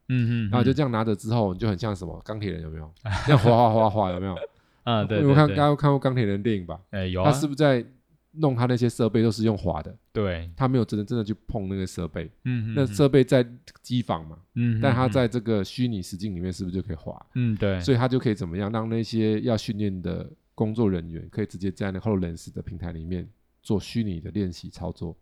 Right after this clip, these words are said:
Speaker 1: 嗯，嗯，嗯。
Speaker 2: 比如流程嘛，机器不是有一些操作流程嘛，故障排除嘛。
Speaker 1: 对啊，S O P。
Speaker 2: 第一个练习。然后第二个它还可以做什么？做那个故障排除。
Speaker 1: 故障排除的东西。
Speaker 2: 就是，就是真正机器出问题的时候，
Speaker 1: 嗯，
Speaker 2: 那你又没有办法按照那些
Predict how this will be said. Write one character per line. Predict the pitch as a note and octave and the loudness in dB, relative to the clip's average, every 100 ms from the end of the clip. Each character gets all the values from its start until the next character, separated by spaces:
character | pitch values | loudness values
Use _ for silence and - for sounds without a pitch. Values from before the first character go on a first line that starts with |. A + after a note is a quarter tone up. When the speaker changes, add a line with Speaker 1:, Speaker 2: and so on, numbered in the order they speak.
| _ | _
Speaker 1:
嗯， | A#2 A2 F#2 | -4 -4 -4
嗯， | G2 F2 | -10 -10
嗯。 | F#2+ | -6
Speaker 2:
比 | G#2 | -2
如 | G2+ | 0
流 | F#2+ | 0
程 | F#2 - E2 | -2 -4 -8
嘛， | D#2+ | -8
机 | A2 | -8
器 | A#2+ | -6
不 | F#2 | -2
是 | G2 | 0
有 | G2 | 2
一 | |
些 | F#2+ | 0
操 | - F#2 | -2 -4
作 | F#2+ | -2
流 | E2+ E2 | -2 -4
程 | F2+ | -8
嘛， | F#2 G2+ | -10 -8
故 | G2+ | -6
障 | G#2 | -2
排 | G#2+ F2+ | -2 -4
除 | F2+ | -8
嘛。 | - - | -12 -8
Speaker 1:
对 | |
啊 | G2+ | -6
，S | G#2 | -4
O | G2 | -2
P。 | G2+ | -2
Speaker 2:
第 | F#2+ A2 | -2 -2
一 | |
个 | G2 | -2
练 | F2+ G#2+ F#2 | -2 -2 -2
习。 | - - - _ _ _ _ _ _ | -8 -14 -20 _ _ _ _ _ _
然 | B2 | -2
后 | |
第 | D3 | 2
二 | D#3+ | 2
个 | C3 | 2
它 | |
还 | C3+ | 2
可 | G#2+ | 0
以 | |
做 | - G#2+ | 0 -2
什 | - | -4
么？ | D#2+ | -10
做 | - B2+ G#2+ | -4 -2 0
那 | A2 | -2
个 | G2 F#2+ F2 | -2 -2 -4
故 | - A2+ | -4 -2
障 | G#2 | -2
排 | E2 | -6
除。 | E2+ - D#3 _ _ _ _ | -10 -14 -18 _ _ _ _
Speaker 1:
故 | - C#3+ | -8 -2
障 | C3 A#2+ | 0 0
排 | G2 | 0
除 | |
的 | |
东 | |
西。 | C#3+ | 0
Speaker 2:
就 | |
是， | |
就 | A2+ | 0
是 | G3+ | 4
真 | G#3 G#3 | 4 4
正 | G#3 D3 | 2 2
机 | C3 C#3+ | 0 -4
器 | C#3+ B2+ | -2 -4
出 | G#2+ - A2+ | -2 0 4
问 | A2+ | 4
题 | F#2+ F2+ | 2 -4
的 | D#2+ | -8
时 | D#2 E2 | -8 -8
候， | E2 - _ | -8 -10 _
Speaker 1:
嗯， | D#3+ C3 A#2 | -6 -4 0
Speaker 2:
那 | C3+ | 2
你 | B2+ G2+ | 2 0
又 | B2+ | 0
没 | A2 | 2
有 | A2 | -2
办 | F2 G2+ | 0 -4
法 | G2 E2+ - - _ _ _ _ _ | -2 -6 -6 -12 _ _ _ _ _
按 | - A#2+ | -4 -2
照 | A2 G#2+ | 0 0
那 | G#2+ | 0
些 | A2+ | -2